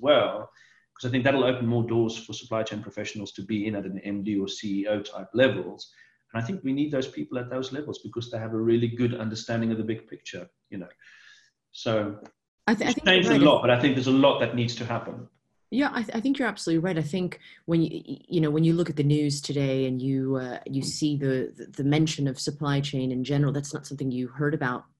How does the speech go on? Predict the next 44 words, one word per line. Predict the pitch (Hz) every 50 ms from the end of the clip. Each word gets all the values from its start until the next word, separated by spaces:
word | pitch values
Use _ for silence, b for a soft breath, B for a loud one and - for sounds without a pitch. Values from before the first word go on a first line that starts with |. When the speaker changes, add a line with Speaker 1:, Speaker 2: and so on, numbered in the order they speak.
| _
Speaker 2:
uh, | - - 139 135 123 - -
a | -
lot, | 131 135 131 123 107 - - B B B B B B B
Speaker 1:
Yeah. | 123 123
Speaker 2:
uh, | 131 131 127 120 -
years | 147 139 151 156 160 165 156 135
ago. | 139 139 120 95 101 107 - B B B B B
So | - - 180 165 160 160
I | 156
think | 156 156 208 202 202 202 -
supply | - - 180 160 - - 175 156 156
chain | 151 147 - 156 143 139 139
is | 135 127 123 -
getting | - - 151 143 143 139 139 135
a, | 135 131 131 127 b b b b b b _ -
a | 135 131 131 127 120 107 107 -
more | - 151 156 175 185
of | 165 147
a |
light | 139 131 143 151 160 156 160 - - _ _ _ _ _ _ _ _
shining | - - - 165 147 143 139 139 135 135
on | 123 120 120 107
it | 117 123 - - _ _ -
than | 127 143 131 123 127
Speaker 1:
Yeah. | 123 - -
Speaker 2:
ever | 160 156 147 143
before, | 143 147 139 - - 190 170 143 120 127 - B B B B B B
Speaker 1:
Yeah. | 131 123 -
Speaker 2:
and | 175 180
that's | 185 - -
probably | - - 240 320 247 233 202 160
play-, | 151 - 185 170 151 - - - - -
speaks | - - - - 180 160 - - - - -
to | 170 156
the | 147 147 147
role | 143 139 147 170 180 185 190 190
that | 170 156 151
supply | - - 147 - - 139 131 131
chain | 139 - 135 131
is | 123 -
playing | - - - - 156 147 143 135 135 131
in | 131 127 127
today's | - 156 147 151 143 139 135 143
economy. | 135 143 - 180 175 170 165 135 120 - - -